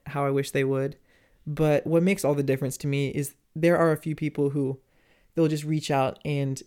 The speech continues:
tell me how much a song has meant to them, or, like, say how much they appreciate it, or just little details. They'd be like, "I love this line. This really spoke to me, these few words." And just, like, little stuff like that is honestly, it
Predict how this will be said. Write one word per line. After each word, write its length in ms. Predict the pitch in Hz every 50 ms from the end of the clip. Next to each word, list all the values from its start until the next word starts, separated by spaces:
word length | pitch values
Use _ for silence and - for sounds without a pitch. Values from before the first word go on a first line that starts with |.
| _
tell 180 | - - 156 147
me 160 | 143 139 131 131
how 160 | 135 147 139
much 240 | 139 139 135 131 -
a 40 | 127
song 240 | - - 139 135 131
has 100 | 135 143
meant 200 | 139 135 131 -
to 80 | -
them, 320 | 143 139 135 131 135 135 -
or, 400 | - - 135 131 131 127 131 131 _ _ _ _ _ _ _ _ _ _ -
like, 320 | 151 147 135 135 135 - -
say 160 | - - 139
how 100 | 143 135
much 160 | 135 127 -
they 80 | - 123
appreciate 540 | 123 - 151 143 - - - 143 139 135
it, 240 | 139 131 - - - - _ _ _ -
or 320 | 139 131 127 131 127 -
just 220 | 151 165 160 -
little 200 | 180 180 175 170
details. 460 | 156 143 143 139 - 147 139 131 127 139
They'd 60 | 143
be 60 | 139
like, 120 | 147 151 -
"I 60 | 160
love 240 | 156 160 156 156 151
this 160 | 151 147 -
line. 400 | 147 147 143 139 139 135 135 135 _ - - - _ _ _ _ -
This 200 | 156 160 - -
really 160 | 151 147 143
spoke 260 | - - 143 139 139
to 80 | - 147
me, 120 | 139 139
these 200 | 139 143 156 151
few 220 | - - 160 156 143
words." 480 | 143 147 143 139 135 131 135 - - - -
And 220 | 156 151 143 143 139
just, 180 | 175 180 180
like, 200 | 180 170 - - _ _ _ _ _ _ -
little 180 | 175 185 185 208
stuff 260 | 202 - 185 165 -
like 160 | 143 143 139
that 220 | - 139 135 131 -
is 100 | 139 135
honestly, 640 | - 135 143 143 139 - - 143 143 135 131 - - _ _ _ _ -
it 220 | 160 147 - _